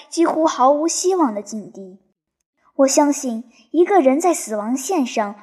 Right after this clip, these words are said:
被这样拉回来以后，他如痴如醉的狂喜心情是没法用语言来如实的形容的。我从此对一个习惯的做法不感到弄不懂了，这就是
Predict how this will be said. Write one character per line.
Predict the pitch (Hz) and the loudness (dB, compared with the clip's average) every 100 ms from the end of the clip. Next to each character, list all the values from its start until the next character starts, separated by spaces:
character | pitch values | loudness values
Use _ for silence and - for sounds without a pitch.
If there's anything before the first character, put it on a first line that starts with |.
| _ | _
被 | 269 | 2
这 | 254 269 | 2 2
样 | 240 240 | 0 -2
拉 | 285 | -2
回 | 277 240 | -2 -2
来 | 220 | -2
以 | 208 190 | -4 -8
后， | 208 - 202 202 - - | -8 -2 -2 -4 -12 -20
他 | - 403 | -2 2
如 | 330 339 | 4 2
痴 | 381 403 403 | 2 2 2
如 | 302 330 | 2 0
醉 | 359 415 294 | 2 0 0
的 | 214 | -2
狂 | - 214 233 | -8 -4 -4
喜 | 294 226 | -4 -8
心 | - 214 | -10 -10
情 | 208 - 180 202 _ _ | -10 -12 -16 -18 _ _
是 | - - | -4 0
没 | 247 233 254 | 2 2 0
法 | 262 226 | 0 0
用 | 214 247 220 | 0 -2 -6
语 | 190 185 | -10 -12
言 | 202 214 269 277 | -10 -8 -10 -10
来 | 226 208 | -8 -8
如 | 202 208 247 | -8 -10 -8
实 | - 220 | -8 -8
的 | |
形 | 202 - 190 | -12 -14 -14
容 | 196 180 | -16 -12
的。 | 185 185 202 _ _ _ _ _ _ _ _ _ _ - | -10 -10 -12 _ _ _ _ _ _ _ _ _ _ -4
我 | 294 294 | 4 4
从 | 269 277 | 4 -4
此 | 311 269 247 - _ | -8 -8 -10 -12 _
对 | 330 320 | -4 -2
一 | 294 | 2
个 | 320 302 | 4 4
习 | 311 - 254 | 4 -6 -4
惯 | 359 302 | -4 -4
的 | 220 | -6
做 | 220 220 | -8 -8
法 | 220 202 214 _ _ _ _ | -8 -12 -14 _ _ _ _
不 | - 311 294 | -6 -2 2
感 | 254 240 | 2 4
到 | 262 254 247 | 6 6 4
弄 | 302 285 | 0 -4
不 | 240 | -6
懂 | 233 214 - | -10 -12 -14
了， | 196 196 _ _ _ _ _ _ _ | -20 -20 _ _ _ _ _ _ _
这 | 339 | 0
就 | 330 311 | 4 4
是 | 285 269 262 262 | 2 2 0 0